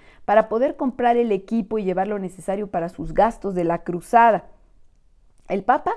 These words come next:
pues, eh, había lanzado este llamamiento para que fueran caballeros y nobles con entrenamiento militar los que se lanzaran, pues, a la, a la famosa cruzada, pero no solo acudieron ellos, también acudieron miles de personas del pueblo que más estorbaban que ayudaban.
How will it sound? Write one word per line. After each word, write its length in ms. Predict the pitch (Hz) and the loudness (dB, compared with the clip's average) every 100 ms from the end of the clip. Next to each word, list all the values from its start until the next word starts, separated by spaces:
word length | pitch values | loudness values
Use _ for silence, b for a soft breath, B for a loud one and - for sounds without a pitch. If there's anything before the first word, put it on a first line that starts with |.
| - b b b b | -8 b b b b
pues, 180 | 175 190 | -6 -6
eh, 160 | - - - | -6 -8 0
había 240 | 185 185 233 | 2 4 4
lanzado 520 | 269 226 214 226 202 | 2 2 4 4 2
este 260 | 190 208 | 0 -2
llamamiento 640 | 214 220 220 202 202 208 254 | -2 -2 -2 -4 -4 -4 -2
para 260 | 196 185 | -2 -2
que 220 | 165 175 | -2 -4
fueran 360 | - 190 202 233 | -4 -2 -2 -2
caballeros 680 | 220 185 170 165 196 254 247 | 0 0 0 0 2 0 -2
y 60 | 185 | -4
nobles 420 | 185 190 202 196 | -2 -2 -4 -6
con 140 | 165 | -6
entrenamiento 520 | 160 160 165 170 170 | -6 -8 -6 -6 -4
militar 380 | 208 208 190 190 | -4 -4 0 0
los 160 | 208 - | 0 -6
que 140 | 185 | -6
se 120 | 185 | -2
lanzaran, 720 | 160 135 165 - 160 196 226 185 | -2 -4 -6 -6 -4 -4 -4 -4
pues, 220 | 175 196 | -4 -6
a 80 | 180 | -8
la, 160 | 156 - b b b b - | -10 -14 b b b b -4
a 80 | |
la 100 | 170 | -2
famosa 420 | 170 165 190 226 214 | -2 -4 -6 -6 -4
cruzada, 520 | 196 196 196 220 - | -6 -2 0 0 0
pero 180 | 208 214 | 0 0
no 220 | 233 330 | -2 -2
solo 260 | 427 415 | -2 -2
acudieron 560 | 311 - 220 262 247 240 | -2 -4 -4 -2 -2 0
ellos, 300 | 277 226 190 | 0 -2 -4
también 240 | 202 247 | -4 -2
acudieron 580 | 311 240 220 247 247 233 | -4 -4 -6 -4 0 2
miles 400 | 277 359 427 294 | 2 0 -4 -2
de 80 | 240 | -4
personas 480 | 233 202 220 247 226 | -4 -8 -6 -6 -6
del 160 | 190 | -8
pueblo 380 | 185 220 196 214 | -4 -4 -4 -6
que 80 | 185 | -8
más 180 | 175 214 | -10 -10
estorbaban 460 | 214 170 170 202 | -10 -4 -2 -2
que 80 | 196 | -2
ayudaban. 380 | 156 135 - | -4 -4 -8